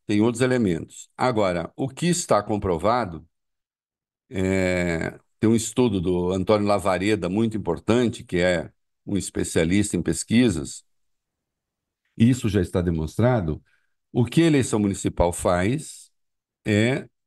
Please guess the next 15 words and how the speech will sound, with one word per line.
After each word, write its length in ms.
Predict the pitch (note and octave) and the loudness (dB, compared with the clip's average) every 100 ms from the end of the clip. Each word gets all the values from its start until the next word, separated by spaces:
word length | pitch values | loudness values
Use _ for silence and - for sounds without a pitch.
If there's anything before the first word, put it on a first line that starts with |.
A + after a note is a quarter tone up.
| _ | _
ser 280 | - - C#3 | -14 -2 -2
preditiva 960 | C3+ C3 C3 A2+ - C3+ E3 F3+ F3 - | 0 -2 0 -2 0 2 4 2 0 -6
da 500 | F#2 E2+ F2 G#2 D3+ | -12 -8 -2 0 0
formação 600 | F3 F3 D3 A2+ - C3 | 0 -2 -2 -4 -4 -4
do 80 | E3 | -4
futuro 320 | F3 E3+ D#3+ | -6 -2 0
Congresso. 680 | D#3 E3+ B2 F#2 D#2+ - - _ _ _ _ _ _ _ _ - | 2 2 2 2 0 -8 -20 _ _ _ _ _ _ _ _ -6
Aí 240 | F#2 A2 | -2 0
sim, 360 | C#3 C#3 G2+ C#2 - | 2 2 2 0 -2
porque, 500 | G2 - F#2+ E2+ - _ _ _ _ _ _ _ _ | -4 0 0 0 -4 _ _ _ _ _ _ _ _
eh, 300 | F2 D#2 D2 D2 | -6 -4 -4 -8
supõe-se, 720 | - - C3+ C3+ D3+ C3+ - E2+ | -10 -2 -2 0 0 0 0 -2
né, 280 | G2+ B2 - | -2 -4 -8
com, 160 | E2+ - - | -14 -14 -8
com, 240 | F2+ - | -8 -8